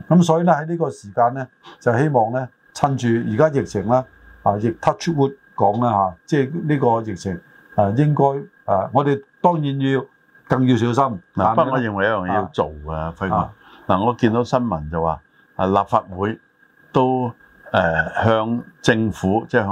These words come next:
Speaker 2: 行政當局，啊，發表咗，就希望關顧下好多嘅澳門居民困難。
Speaker 1: 嗯。
Speaker 2: 咁換一句話呢，就唔係淨係，啊，你派啲錢啊，呢個噉嘅，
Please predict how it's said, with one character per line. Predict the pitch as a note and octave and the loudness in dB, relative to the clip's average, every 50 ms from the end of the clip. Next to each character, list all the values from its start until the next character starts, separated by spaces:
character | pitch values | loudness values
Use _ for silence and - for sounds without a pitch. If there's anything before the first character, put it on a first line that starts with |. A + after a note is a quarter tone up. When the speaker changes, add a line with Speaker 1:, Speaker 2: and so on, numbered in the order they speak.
| G2 E2+ | -2 -4
Speaker 2:
行 | D#2 D#2 D#2+ D#2+ | -4 -6 -6 -6
政 | - G2+ G2 F#2 | -4 -4 -2 0
當 | A2 G#2 G2+ | -2 -2 -2
局， | F#2 D#2+ - _ _ _ - - _ - | -4 -10 -12 _ _ _ -20 -20 _ -4
啊， | - - D#2 D2 - | -2 -2 -2 -2 -2
發 | - G#2+ F#2 | 0 0 0
表 | - - F2+ F#2 | 2 0 0 0
咗， | F2+ F2 E2+ D#2+ E2 - _ _ _ _ _ _ _ | 0 -2 -2 -2 -4 -4 _ _ _ _ _ _ _
就 | - G2+ | 0 0
希 | F#2 F2+ B2+ C#3+ C3+ | 2 2 2 2 2
望 | A#2 G#2 F#2+ F#2 F2 | 2 0 -2 -4 -4
關 | - - B2 A#2 A#2+ A#2+ A#2+ A2 | -2 0 0 0 0 -4 -8 -8
顧 | - G2 F#2 E2+ | -8 -8 -4 -2
下 | E2+ F2 E2+ F2+ F2+ - _ _ _ _ _ _ _ - | -2 0 0 -2 -4 -8 _ _ _ _ _ _ _ -2
好 | F2 F2+ G2 A2 A#2+ A#2+ | 0 0 2 0 0 0
多 | - A#2 A#2 A2+ G#2 | 0 0 0 0 0
嘅 | G2+ G2 | -2 -2
澳 | F2 F#2 G2+ | -2 -2 -4
門 | F#2 G2 G#2 | -4 -4 -4
居 | - A#2 A2+ | -2 -2 -2
民 | A2 G2 F2 D2+ D2+ D2 | -2 -2 -4 -6 -8 -12
困 | - - - - G2+ F#2+ F2+ F2 | -16 -18 -8 -2 -2 0 2 2
難。 | E2 D2 D2 - - _ _ _ | 0 -2 -4 -8 -16 _ _ _
Speaker 1:
嗯。 | - A2+ G#2+ G2+ F#2+ F2 F2 | -4 -2 -2 -2 -2 -4 -2
Speaker 2:
咁 | - G#2 A2 B2 C3 - - - - - - B2 | 0 0 2 0 0 -2 -8 -16 -20 -8 -2 2
換 | A#2+ B2 C#3+ | 2 4 4
一 | E3 | 4
句 | D3+ D3+ C3 | 4 4 4
話 | A#2+ A2 A2 | 4 4 2
呢， | C3 D3 D3 - _ _ _ _ _ - | 2 -2 -6 -10 _ _ _ _ _ -2
就 | - A2+ | 0 2
唔 | G2 F#2+ F#2 | 2 2 2
係 | F#2+ G2+ G#2+ G2+ F#2+ F2 | 4 4 2 2 0 0
淨 | A2+ G2 G2+ | -2 -2 0
係， | G#2 G2 F#2+ F#2+ F2+ E2+ - | 2 2 2 0 -2 -2 -2
啊， | G#2+ G#2 F2+ D2+ - _ _ _ _ _ | -2 -2 -2 -2 -6 _ _ _ _ _
你 | - G2 G#2+ | -2 -2 -2
派 | G2 - G2+ G#2 G#2+ | 0 0 0 0 0
啲 | A2+ B2 A2+ | -2 -4 -6
錢 | - - - E2 F2+ G#2 A2+ | -6 -4 -2 0 0 2 2
啊， | A2 G2 F#2+ F#2+ F#2 F2 - _ _ _ _ _ - | 2 2 0 -2 -4 -6 -10 _ _ _ _ _ -4
呢 | A#2+ A#2 | -2 0
個 | G#2+ G#2+ G2 | 2 2 2
噉 | F2 F#2 G2+ A2+ | 0 0 -2 -2
嘅， | G#2+ G2+ F#2 F#2 F2+ F2+ F2+ F2+ E2+ | 0 0 2 2 2 2 0 -2 -4